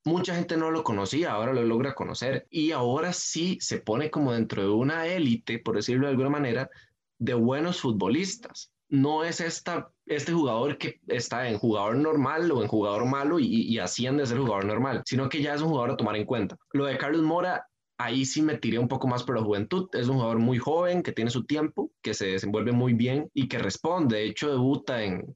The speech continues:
si no me equivoco, debuta en Clásico, debuta en, contra Heredia, debuta en, en partidos importantes de la liga, es revulsivo, es casi que el cambio fijo de Carevic. Y después Justin Daly, que tuvo un muy buen torneo, pero que no lo tome tan de revelación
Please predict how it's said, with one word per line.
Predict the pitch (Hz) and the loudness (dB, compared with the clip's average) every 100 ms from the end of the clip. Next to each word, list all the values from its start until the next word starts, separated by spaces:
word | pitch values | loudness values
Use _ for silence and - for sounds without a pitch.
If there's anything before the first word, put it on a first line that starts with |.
| _ - | _ -6
si | 120 | 0
no | |
me | 120 | 0
equivoco, | 131 131 151 | 0 -2 0
debuta | 123 123 143 | 0 0 -2
en | |
Clásico, | 127 135 135 135 - 135 123 123 | -2 -2 -2 -4 -2 -2 0 2
debuta | 113 110 - 127 123 | 2 2 0 -4 -2
en, | 123 120 117 110 101 98 | -2 -2 0 0 -2 -4
contra | - 104 107 | -4 -2 -2
Heredia, | 104 120 135 131 127 120 120 120 | -2 0 0 0 0 -2 -2 -2
debuta | 113 104 110 - 120 117 113 | 0 0 0 -2 -4 -2 -2
en, | 110 98 95 - - - | -2 -4 -6 -10 -14 -8
en | 123 107 | -4 -2
partidos | 107 135 143 | -2 -2 -2
importantes | 143 113 127 135 | -2 -4 -4 -2
de | 147 | -2
la | 113 | 0
liga, | 98 131 147 151 131 | 0 2 2 0 -2
es | 123 | 0
revulsivo, | 131 135 107 - 139 165 | 2 2 2 0 0 2
es | 143 | 0
casi | 147 156 | -2 -4
que | - | -2
el | 113 | -4
cambio | 123 147 147 | 0 0 0
fijo | 135 147 170 | 0 0 2
de | 135 | 0
Carevic. | - 101 104 156 - | 0 0 0 0 -2
Y | 170 190 190 - | -2 0 0 -2
después | 120 120 - 147 135 | -2 -2 -2 -2 -2
Justin | 147 135 | -2 2
Daly, | 127 185 196 156 | 2 2 0 0
que | 120 | -2
tuvo | 127 | 0
un | 131 | 2
muy | 131 | 4
buen | 127 123 | 2 2
torneo, | 123 120 135 185 339 | 0 -2 -2 0 -2
pero | 311 214 190 196 | -2 -2 -2 -2
que | 123 | -2
no | 127 147 | 0 0
lo | 160 | 0
tome | 160 160 | 0 -2
tan | 156 151 156 151 131 | -2 0 2 2 0
de | 143 147 147 143 | 0 0 0 0
revelación | 135 143 147 139 135 135 143 | 0 0 0 0 0 0 -2